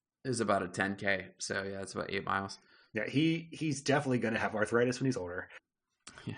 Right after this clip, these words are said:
Speaker 2: And then I wanna just say this is based off a real, like, real event, like many of these other things. This Running Across America was based off, I believe it's Louis Michael Figueroa. I, I might be pronouncing that last name right, or incorrectly.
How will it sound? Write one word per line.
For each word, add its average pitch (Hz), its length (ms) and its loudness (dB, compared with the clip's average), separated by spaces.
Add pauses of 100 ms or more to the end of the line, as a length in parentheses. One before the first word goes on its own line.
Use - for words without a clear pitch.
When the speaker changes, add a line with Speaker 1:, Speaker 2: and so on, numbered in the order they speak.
(100)
Speaker 2:
And 165 200 10
then 165 140 12
I 147 160 10
wanna 214 200 12
just - 200 6
say 170 120 6
this 165 200 4
is 143 80 2
based 156 280 6
off 175 140 2
a - 20 4
real, 147 140 8
like, 170 180 6
real 139 280 6
event, 113 280 4
like 117 220 -4
many 107 140 2
of 110 40 2
these 110 140 0
other 98 160 -2
things. 95 520 -6
This 139 280 0
Running 143 200 6
Across 135 280 0
America 117 340 -2
was 104 140 -2
based 107 280 -4
off, 104 340 -6
I 123 80 -6
believe 110 180 -6
it's 95 140 -14
Louis 117 300 0
Michael 117 460 -2
Figueroa. 143 760 6 (400)
I, 117 140 0
I 113 160 -2
might 110 160 0
be 98 60 -8
pronouncing 95 320 -2
that 92 120 -6
last 92 220 -8
name 90 120 -10
right, 90 160 -12 (140)
or 127 600 0
incorrectly. 98 520 -8